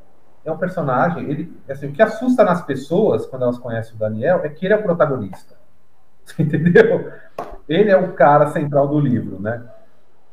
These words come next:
Vamos dizer, tec-, teo-, tecnicamente ele é o herói. Então, fala, "Nossa, se isso é o herói, imagina o vilão", né? É, só que tem um vilão lá na frente que, pelo contrário, o pessoal gostou muito dele. <laughs> Sabe? Gostaram bastante dele. É um cara que já entra na história aí, que é o Demon, né? Demon.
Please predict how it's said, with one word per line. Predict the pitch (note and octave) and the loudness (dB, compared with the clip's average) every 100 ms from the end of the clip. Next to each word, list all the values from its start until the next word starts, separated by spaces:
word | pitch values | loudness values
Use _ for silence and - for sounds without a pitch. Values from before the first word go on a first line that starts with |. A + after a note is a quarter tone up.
| - | -16
Vamos | G#2+ G#2+ | -14 -14
dizer, | G2+ G2 - | -14 -16 0
tec-, | - - - - | 2 2 0 -4
teo-, | D#3+ D3 | 2 2
tecnicamente | - G3+ G#3 G3 E3 F3 G3+ | 4 4 4 0 0 0 2
ele | G3 | 4
é | |
o | F#3+ | 4
herói. | C#3 A#2+ A2 G2 - - | 6 6 6 2 -8 -14
Então, | - B2 | -12 -8
fala, | C3+ | -4
"Nossa, | E3+ F3 | -4 -4
se | E3+ | -4
isso | - C4 | -2 2
é | |
o | G3 | 4
herói, | D3 G3 | 6 6
imagina | G#3+ - G#3+ | 6 0 -2
o | B3 | 0
vilão", | G3 C3 A2 G#2 - - - | 2 2 0 -4 -12 -20 -16
né? | G#2 A#2 - - - - - - - - | -10 -10 -10 -18 -20 -20 -20 -20 -20 -8
É, | G#2+ G#2+ G#2+ A2 - | -2 0 0 -2 -4
só | A#3 | -6
que | - | -2
tem | C#4+ | 0
um | B3 | 2
vilão | G3+ D3+ D3+ B2+ | 2 4 4 4
lá | B2 | 2
na | A#2+ A#2 | 0 -2
frente | E3+ A#3+ B3 | -2 -2 -2
que, | - | -4
pelo | - A#3 | -6 -4
contrário, | A3+ G3+ A3+ | -2 0 0
o | A#3+ | -2
pessoal | A#3+ B3 | -2 -2
gostou | B3 - C#4 | -2 -2 -2
muito | B3 C#4+ - | 0 0 0
dele. | D3 - - - - - | -2 -4 -6 -14 -20 -20
<laughs> | - - | -18 -18
Sabe? | - G3 - E3+ - | 0 2 2 0 -6
Gostaram | D3 D3+ C#3+ | -2 0 2
bastante | E3+ E3+ E3+ E3+ | 2 0 -2 -2
dele. | D#3 B2+ | -2 0
É | |
um | B2 | 0
cara | C#3 C#3 D3 | 2 0 0
que | D#3 | -4
já | D#3+ D#3+ | -2 0
entra | E3+ E3 | 0 0
na | |
história | E3+ - D#3 D#3+ | -2 0 0 0
aí, | D#3 | -2
que | |
é | F3 | -2
o | |
Demon, | G3 F3 C#3+ G#2+ - - - - | 0 0 0 -2 -8 -18 -20 -14
né? | G#2+ A#2+ | -12 -4
Demon. | C3 C#3 D3 | -2 -2 -4